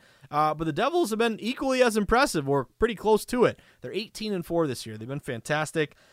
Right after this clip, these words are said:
Uh, they're on the road at the Rangers. And right off the bat, uh, this is pretty much a pick 'em type number, minus one oh five, minus one ten. So if you just tell me from a value standpoint,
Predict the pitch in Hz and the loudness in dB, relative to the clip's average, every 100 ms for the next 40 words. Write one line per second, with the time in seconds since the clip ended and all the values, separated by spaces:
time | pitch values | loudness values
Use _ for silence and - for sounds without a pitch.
0 | _ - 127 131 143 196 240 214 208 208 | _ -4 -2 -2 -2 0 2 6 6 6
1 | - 160 - 139 120 147 131 110 - 120 | 4 -2 -2 -4 -2 -4 -4 -6 -8 -4
2 | 147 226 220 135 151 202 - _ _ _ | 0 2 0 0 4 4 2 _ _ _
3 | _ 143 147 165 180 180 - 196 185 165 | _ 0 0 0 -4 -2 2 2 2 2
4 | - 151 - 175 185 160 165 135 131 120 | 0 0 4 4 2 -2 0 0 -2 -4
5 | 117 113 139 156 160 143 135 139 139 123 | -4 -4 -2 -2 0 0 2 2 2 0
6 | 131 143 139 123 - 135 123 - 123 139 | -4 -4 -4 -6 -4 -6 -4 -4 -6 -6
7 | 170 - 170 165 143 151 127 110 143 180 | -10 -2 0 0 -4 -6 -6 -2 0 0
8 | 156 147 127 139 131 | 0 -4 -6 -4 -4